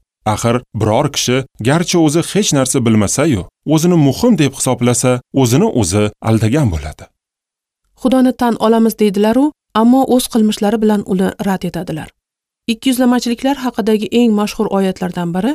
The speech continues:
Speaker 2: mana bunday jaranglaydi. "Nega sen birodaringning ko'zidagi zirapchani ko'rasan-u, o'z ko'zingdagi xodani sezmaysan? O'z ko'zingda xoda bo'la turib, qanday qilib birodaringga 'Kel,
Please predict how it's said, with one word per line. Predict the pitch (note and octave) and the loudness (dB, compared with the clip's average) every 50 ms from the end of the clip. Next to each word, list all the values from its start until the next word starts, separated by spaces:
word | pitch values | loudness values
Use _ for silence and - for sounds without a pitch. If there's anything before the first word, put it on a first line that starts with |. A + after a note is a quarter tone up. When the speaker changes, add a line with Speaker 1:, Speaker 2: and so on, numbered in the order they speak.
| - _ _ | -6 _ _
Speaker 2:
mana | - A3 A#3 A#3+ A#3+ G#3 | -2 0 2 2 2 2
bunday | A3+ G#3 F#3 E3+ | 2 0 0 0
jaranglaydi. | D#3+ - F3 E3+ E3+ E3 E3 D#3+ D#3 E3+ F3 - _ _ _ _ _ _ _ _ _ _ _ - | -2 -4 -6 -6 -6 -6 -6 -8 -8 -10 -12 -16 _ _ _ _ _ _ _ _ _ _ _ 0
"Nega | G#3+ A3+ A#3 B3+ C#4+ | 2 2 4 2 2
sen | - D#4+ D4+ C#4 | 2 2 2 2
birodaringning | B3+ A#3 A#3 A#3+ A#3 A#3 A#3 A#3 B3 C4+ C4+ | 2 2 2 2 2 2 2 2 2 2 2
ko'zidagi | - A#3 A3 G#3 G#3 G#3 G#3 G#3+ | 0 0 0 0 -2 0 0 0
zirapchani | G3+ G#3 G#3 G3+ - - G3+ G3 | -2 -2 -4 -4 -4 -4 -4 -4
ko'rasan-u, | F#3+ - - F#3+ F#3+ F#3 - C4 C4 A3+ - - _ _ _ _ _ - | -4 -6 -6 -4 -4 -2 -2 0 0 -2 -2 -4 _ _ _ _ _ 0
o'z | G#3+ C4+ C#4 | 0 0 0
ko'zingdagi | - - C4 B3 A#3+ A3+ G#3+ G#3 G3+ A3+ A3+ | 0 0 2 2 2 2 2 0 0 -2 -2
xodani | - G3 F3 F3+ F3+ G3 | -2 -2 -2 -2 -2 -2
sezmaysan? | F#3+ - F#3 E3+ E3+ E3+ F3 F3+ - A3 A3+ A#3 _ _ _ _ _ _ - | -2 -4 -4 -4 -4 -4 -6 -4 -4 -6 -6 -6 _ _ _ _ _ _ 0
O'z | A#3 A#3+ A#3 | 0 0 0
ko'zingda | - A#3 A3 G#3+ A3+ A3 A3+ G#3+ - | 2 0 2 2 2 0 0 -2 -2
xoda | G#3+ G3+ G#3 G#3 F#3 | -2 0 0 0 2
bo'la | G3+ G3 G3+ G3 | 2 2 0 0
turib, | - A#3 B3 A#3+ - _ _ _ - | 0 0 0 0 -2 _ _ _ -4
qanday | - A3+ A#3+ A#3+ D4 | 0 0 2 2 0
qilib | C#4+ - C#4 C4+ G#3+ | 0 0 0 0 2
birodaringga | A3 A3+ A3 G#3+ A3+ A3 A3 A3 G#3 A#3 A3 | 2 0 0 2 2 2 2 2 0 -2 -4
'Kel, | - - C4 A#3 D#3+ | 0 0 0 0 0